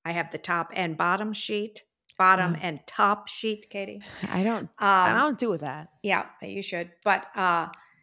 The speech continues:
Speaker 1: so I'm anxious to get that on the bed and just get that all
Speaker 2: Mm-hmm.
Speaker 1: set up.
Speaker 2: Yeah.
Speaker 1: Uh, so that, and then Dad's gotta hang the T V on the wall.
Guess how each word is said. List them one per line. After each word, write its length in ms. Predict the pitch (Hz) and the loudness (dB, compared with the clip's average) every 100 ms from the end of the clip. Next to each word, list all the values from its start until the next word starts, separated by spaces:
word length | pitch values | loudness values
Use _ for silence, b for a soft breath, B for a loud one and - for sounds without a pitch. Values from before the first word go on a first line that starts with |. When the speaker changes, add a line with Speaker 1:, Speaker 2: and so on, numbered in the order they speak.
| b _ _ _ | b _ _ _
Speaker 1:
so 340 | - 233 196 - | -4 2 4 4
I'm 220 | 190 196 196 | 2 0 -6
anxious 520 | 180 208 202 185 - | -6 -4 -4 -4 -6
to 80 | 170 | -6
get 180 | 160 165 | -8 -6
that 140 | 160 | -6
on 140 | 160 | -6
the 80 | 170 | -8
bed 280 | 175 180 175 | -6 -8 -8
and 100 | 165 | -14
just 220 | 151 156 - | -12 -12 -10
get 180 | 156 | -10
that 160 | - 160 | -8 -4
all 140 | - | -4
Speaker 2:
Mm-hmm. 100 | 156 | -4
Speaker 1:
set 180 | 143 - | -6 -8
up. 200 | - - _ _ _ _ - | -10 -14 _ _ _ _ -8
Speaker 2:
Yeah. 220 | 156 156 | -6 -6
Speaker 1:
Uh, 140 | 175 | -8
so 180 | - 180 | -10 -10
that, 500 | 156 185 196 208 202 - | -2 2 4 2 -4 -14
and 160 | 196 165 | -12 -8
then 100 | 160 | -8
Dad's 240 | 156 170 - | -4 -4 -2
gotta 200 | 170 165 | -2 -2
hang 280 | 170 170 165 | -4 -6 -6
the 60 | |
T 220 | 160 196 180 | -8 -10 -8
V 180 | 185 | -8
on 100 | 170 | -6
the 80 | 160 | -8
wall. 680 | 143 175 214 220 226 233 | -4 -2 -2 -2 -6 -12